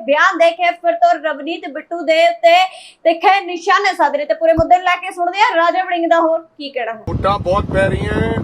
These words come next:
Speaker 2: ਔਰ ਵਾ-, ਵਾਹਿਗੁਰੂ ਦੀ ਇੰਨੀ ਕਿਰਪਾ ਹੈ,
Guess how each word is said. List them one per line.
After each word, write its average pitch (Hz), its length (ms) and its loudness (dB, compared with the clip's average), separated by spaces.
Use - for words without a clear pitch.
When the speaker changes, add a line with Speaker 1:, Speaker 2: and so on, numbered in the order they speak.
Speaker 2:
ਔਰ 185 840 0
ਵਾ-, 165 160 -2
ਵਾਹਿਗੁਰੂ 180 380 -4
ਦੀ 185 200 -6
ਇੰਨੀ 170 220 -6
ਕਿਰਪਾ 190 400 -4
ਹੈ, 170 420 -6